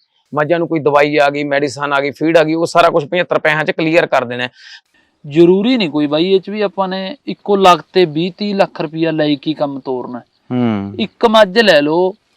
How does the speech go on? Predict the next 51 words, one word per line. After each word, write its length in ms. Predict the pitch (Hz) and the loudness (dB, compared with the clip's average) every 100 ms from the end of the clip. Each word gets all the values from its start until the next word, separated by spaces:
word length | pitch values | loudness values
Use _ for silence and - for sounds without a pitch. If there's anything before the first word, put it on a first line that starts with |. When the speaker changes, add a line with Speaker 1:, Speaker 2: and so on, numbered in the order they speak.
| - | -10
Speaker 2:
ਛੋਟੇ 420 | 170 170 170 208 | -2 0 0 0
ਲੈਵਲ 300 | 190 165 165 | 0 0 0
ਤੋਂ 120 | 180 | -2
ਤੁਸੀਂ 280 | 175 160 190 | -4 -8 -2
ਗੱਭਣ 420 | 156 127 165 202 | -2 0 0 0
ਲੈ 120 | 175 | -2
ਲਓ, 180 | 127 95 _ _ _ _ _ _ 147 | -4 -10 _ _ _ _ _ _ -2
ਗਾਂ 240 | 160 165 | 0 2
ਲੈ 160 | 160 147 | 2 -2
ਲਓ 140 | 139 | -2
ਇੱਕ। 220 | 139 - 139 - _ - | -6 -10 -16 -16 _ -6
Speaker 3:
ਹੂੰ। 360 | 120 104 98 | -2 -2 -2
Speaker 2:
ਗਾਂ 240 | 160 170 170 | 0 2 0
ਆਪਾਂ 280 | 165 175 170 | -2 -6 -6
ਨੂੰ 160 | 170 | -4
ਜੇ 140 | 160 170 | -2 -2
ਆਮ 400 | 165 160 165 151 | -2 -2 -4 -2
ਦੋਗਲੀ 460 | 156 151 151 156 | -2 0 -2 -2
ਜੀ 160 | 151 143 | -2 -4
ਗਾਂ 160 | 147 | -6
ਪੰਦਰਾਂ 440 | 143 160 147 147 147 | -6 -8 -6 -6 -6
ਕਿਲੋ 240 | 147 143 | -6 -6
ਵਾਲੀ 180 | 143 139 | -6 -6
ਲਾਈਏ 380 | 139 135 135 139 | -4 -4 -6 -8
ਆਪਾਂ, 260 | 131 135 131 _ _ _ _ _ | -10 -12 -14 _ _ _ _ _
ਉਹ 120 | 202 - | -6 0
ਪੱਚੀ 320 | 202 - 190 | -2 -2 -4
ਤੋਂ 120 | 185 | -4
ਤੀਹ 240 | 165 202 214 | -2 -2 0
ਹਜ਼ਾਰ 300 | 208 180 165 | 4 4 2
ਦੀ 120 | 170 | -4
ਮਿਲ 200 | 147 123 | -6 -8
ਜਾਂਦੀ 220 | 120 117 | -10 -12
ਹੈ, 40 | |
ਚਲੋ 220 | 127 135 131 | -12 -12 -8
ਡੰਗ 260 | 135 127 | -8 -8
ਟਪਾਊ। 380 | 120 120 135 190 - _ _ _ _ _ _ | -12 -14 -10 -12 -14 _ _ _ _ _ _
ਤੇ 120 | 196 | 0
ਮੈਂਸ 420 | 190 220 226 196 | 4 8 8 6
ਆਪਾਂ 240 | 202 - 190 | 2 2 2
ਗੱਭਣ 420 | 147 127 175 185 | 0 -2 -2 0
ਲੈ 160 | 175 151 | -2 -2
ਸਕਦੇ, 320 | 156 156 165 | -4 -6 -8
ਜਿਵੇਂ 200 | 170 170 | -8 -10
ਚਾਲੀ 380 | - 175 175 170 | 0 2 2 0
ਤੋਂ 120 | 170 | -4
ਪੰਤਾਲੀ, 500 | 175 165 170 165 165 | -6 -6 -2 0 -2
ਪੰਜਾਹ 340 | 170 190 208 | -4 -2 0
ਹਜ਼ਾਰ 260 | 185 175 160 | 0 -2 -2
ਤੱਕ 260 | 165 - | -6 -8
ਮੈਂਸ 300 | 156 170 180 | -10 -8 -8